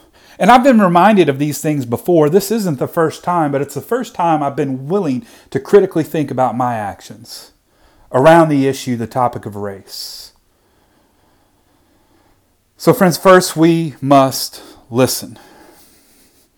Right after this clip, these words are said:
We must listen. We must listen to hear the story, to try to understand the story.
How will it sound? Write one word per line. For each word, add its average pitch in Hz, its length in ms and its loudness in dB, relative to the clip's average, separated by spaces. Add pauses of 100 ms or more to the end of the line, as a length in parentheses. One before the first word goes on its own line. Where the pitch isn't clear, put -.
(420)
We 131 100 2
must 147 340 2
listen. 120 420 -2
We 110 100 -6
must 123 260 -2
listen 156 360 0
to 120 100 -6
hear 160 360 0
the 127 120 -8
story, 143 720 -6 (840)
to 135 100 -10
try 143 260 4
to 131 240 -2
understand 147 960 -2
the 123 300 -8
story. 104 640 -10